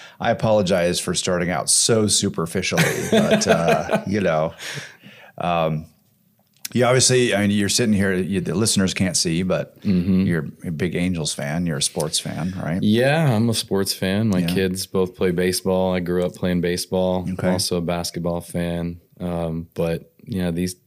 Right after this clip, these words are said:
Speaker 2: this time of year, it's pretty baseball heavy.
Speaker 1: Yeah.
Speaker 2: Yeah.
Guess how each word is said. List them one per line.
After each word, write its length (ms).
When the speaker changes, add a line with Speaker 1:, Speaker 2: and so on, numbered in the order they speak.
Speaker 2:
this 180
time 260
of 40
year, 440
it's 160
pretty 280
baseball 460
heavy. 460
Speaker 1:
Yeah. 320
Speaker 2:
Yeah. 240